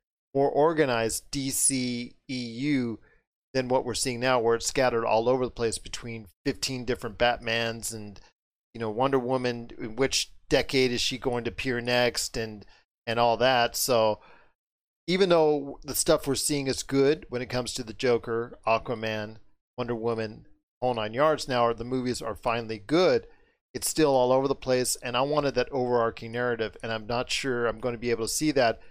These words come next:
until the Flashpoint movie comes and pretty much either puts an eraser on a lot of it, which is gonna be a shame because I wanted to see the Batfleck grow even more, but he doesn't want any more part of it after what we're gonna see,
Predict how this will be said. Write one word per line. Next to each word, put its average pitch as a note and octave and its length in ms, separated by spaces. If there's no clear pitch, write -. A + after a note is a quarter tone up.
until C3 340
the B2 100
Flashpoint C#3 720
movie A#2 340
comes B2+ 400
and G#2+ 180
pretty C3 200
much A#2 400
either A#2 440
puts F3 220
an C#3+ 80
eraser B2+ 760
on A2+ 180
a A#2 80
lot A2 260
of G#2 100
it, G#2+ 240
which D3 160
is D3+ 100
gonna D3+ 140
be C3+ 80
a A#2+ 60
shame C3 300
because C#3 200
I G3+ 60
wanted G3 340
to C#3+ 100
see C#3+ 260
the B2+ 100
Batfleck A#2+ 920
grow B2+ 360
even A2+ 200
more, A#2+ 220
but A#2 320
he D3+ 240
doesn't B2+ 240
want A#2 180
any A2+ 140
more A2 160
part A2 260
of G#2 80
it G#2+ 80
after G#2 240
what A2 220
we're G#2+ 80
gonna G#2+ 240
see, G#2+ 400